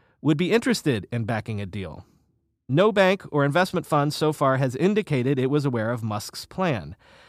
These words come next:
That leaves a handful of large tech companies, Apple, Google, and SoftBank, and sovereign wealth funds as possible candidates," end quote. Ah, SoftBank. Masa Son certainly likes big, gutsy bets, and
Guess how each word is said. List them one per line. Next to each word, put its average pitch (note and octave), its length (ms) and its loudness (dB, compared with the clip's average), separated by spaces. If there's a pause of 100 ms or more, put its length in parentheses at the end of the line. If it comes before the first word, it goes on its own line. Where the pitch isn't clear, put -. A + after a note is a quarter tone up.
(380)
That E3 180 4
leaves F#3+ 220 2
a F3+ 140 2
handful G3 420 2
of F3 100 0
large F3 320 2
tech A3 200 -2
companies, G#2+ 760 -4 (260)
Apple, G#2+ 560 -2
Google, D3+ 360 0
and A#2 100 -4
SoftBank, C#3 560 0
and D#3 300 2
sovereign D3 500 2
wealth F#3+ 260 4
funds B2 600 -4
as G#2 160 -8
possible G#2+ 420 -10
candidates," G#2+ 840 -8
end A2+ 200 -8
quote. - 300 -18 (1080)
Ah, D3 440 6
SoftBank. D3+ 640 0 (600)
Masa C3 320 -4
Son F#3 400 2
certainly D3 540 0
likes B2 440 -4
big, A#2+ 480 -6
gutsy A#2+ 360 -4
bets, A#2 360 -6
and A2 300 -6